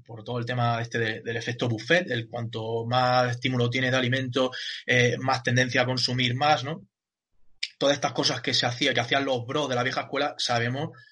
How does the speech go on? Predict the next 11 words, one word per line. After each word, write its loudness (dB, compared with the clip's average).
que, 2
que, -8
que -4
tenían 0
su, 0
su -2
parte, 4
digamos, -2
de 0
razón, 2
¿no? -2